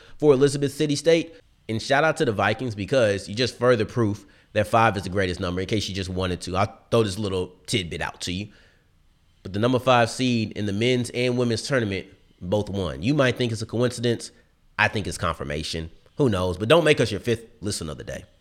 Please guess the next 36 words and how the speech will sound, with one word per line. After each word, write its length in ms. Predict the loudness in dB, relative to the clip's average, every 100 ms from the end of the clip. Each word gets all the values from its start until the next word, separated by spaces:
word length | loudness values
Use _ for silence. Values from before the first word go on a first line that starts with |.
| _
right? 120 | -4
That's 140 | -4 -2
the 80 | 2
only 140 | 2
time 180 | 2 2
five 240 | 2 2
ain't 140 | 0 -4
the 80 |
best. 280 | -6 -6 -10 -20 -20 _ 0
Make 160 | 2
us 120 | 2 0
your 100 | 2
first 360 | 6 6 6
listen 280 | 0 -2 -2
of 120 | -2
the 60 | -2
day 360 | -2 0 -2 -6 -16 -8 2
every 320 | 4 4 2
day. 240 | 4 4 4
For 120 | 2
your 100 | 0
second 300 | 2 2 2
listen, 240 | 0 0
check 160 | 2 4
out 160 | 6
Locked 240 | 4 2 0
On 140 | -2
College 340 | 0 -2 0 0
Basketball 480 | 0 0 2 2
with 120 | 2 0
everything 360 | 0 0 0 0
you 100 | 0
need 120 | 0
around 280 | 2 0 -2
the 60 |
sport 400 | -6 0 0 0